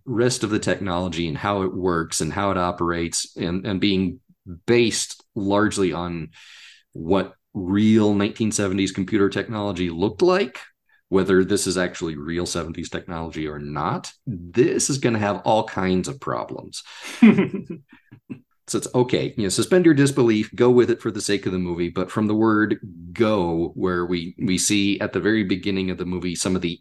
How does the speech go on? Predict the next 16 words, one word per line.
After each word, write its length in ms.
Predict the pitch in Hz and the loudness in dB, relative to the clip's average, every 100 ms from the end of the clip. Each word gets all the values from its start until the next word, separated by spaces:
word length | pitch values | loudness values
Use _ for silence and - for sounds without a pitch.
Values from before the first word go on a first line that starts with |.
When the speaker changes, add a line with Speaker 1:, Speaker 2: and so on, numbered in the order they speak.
| _ | _
Speaker 1:
innards 540 | 110 95 82 82 - - - - _ | 0 0 -2 -4 -8 -10 -18 -20 _
of 260 | 113 101 92 | -6 -6 -4
Colossus 560 | 95 85 90 - - | -2 0 0 -2 -4
itself, 440 | - - 80 67 - | -6 -4 -2 -4 -6
it's, 140 | - - | -12 -8
okay, 300 | 95 - 71 | -4 -2 -2
this 260 | 107 113 | 0 2
is 360 | 123 113 98 - - - - _ | 4 4 2 -2 -8 -20 -20 _
in 460 | 101 95 95 95 - _ _ - | -2 0 0 0 -4 _ _ -6
most 540 | 98 98 110 117 110 | -2 0 4 4 4
ways 320 | 95 98 92 - | 2 2 0 -2
a 100 | 101 | -4
mechanical 880 | 92 82 - 123 123 107 90 80 - | -4 -6 -6 -2 0 0 -2 -2 -6
computer. 720 | - 82 - 98 82 76 78 - - _ _ | -8 -8 -2 0 2 0 -4 -8 -20 _ _
There 340 | 104 98 101 90 | 0 4 4 2
are 400 | 87 85 80 | 0 0 -2